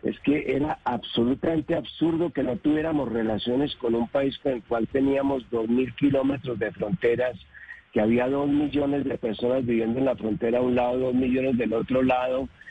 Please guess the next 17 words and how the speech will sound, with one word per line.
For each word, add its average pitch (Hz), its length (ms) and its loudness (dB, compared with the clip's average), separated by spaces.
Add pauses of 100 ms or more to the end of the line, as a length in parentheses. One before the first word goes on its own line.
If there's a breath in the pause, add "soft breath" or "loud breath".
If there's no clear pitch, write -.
(180 loud breath)
que 123 100 2
no, 123 240 4
no 127 260 2
vendimos 143 580 2
ni, 127 200 0 (120)
ni 117 220 -2
transamos 117 680 0
absolutamente 117 760 0
nada 131 300 2
en 135 200 -2
siete 135 360 0
años, 131 280 -2
que 123 100 0
inclusive 120 500 0
llegamos 123 420 -2
a 131 60 -2
estar 127 360 -4